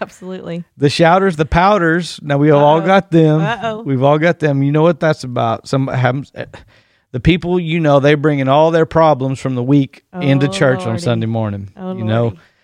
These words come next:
Speaker 1: Yeah.
Speaker 2: the <sighs> McDonald's messed their breakfast up on the way to church.
Speaker 1: <laughs>
Speaker 2: Didn't put a straw in the, in the b-, in the bag for their drink.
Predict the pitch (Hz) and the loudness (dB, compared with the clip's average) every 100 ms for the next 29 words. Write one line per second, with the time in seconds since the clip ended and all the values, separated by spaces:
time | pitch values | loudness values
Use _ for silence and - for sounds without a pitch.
0 | _ 190 - - _ 127 117 120 127 - | _ -14 -14 -16 _ -12 -8 -8 -10 -14
1 | - - - 117 113 127 135 127 123 127 | -14 -14 -10 -8 -2 2 2 0 -2 -4
2 | - 131 113 113 _ _ 123 123 - 120 | -4 -6 -6 -10 _ _ -2 -2 -4 -6
3 | 123 120 113 104 101 - - 165 175 180 | -4 -4 -6 -6 -8 -10 -4 2 4 4
4 | 175 - - - _ - - - _ _ | 0 -6 -16 -18 _ -20 -20 -20 _ _
5 | _ 127 151 147 123 127 113 - - 151 | _ 0 0 2 0 0 -2 -6 0 4
6 | 151 151 151 135 127 117 117 110 107 - | 6 4 2 0 -6 -6 -6 -8 -12 -12
7 | 123 123 117 110 120 123 - 127 117 113 | -4 -2 -2 -2 -2 -4 -4 -2 -2 0
8 | 131 143 143 143 131 127 117 110 110 123 | 2 4 2 0 -6 -8 -4 -4 -2 0
9 | 185 180 175 165 - - | 2 2 0 -4 -10 -20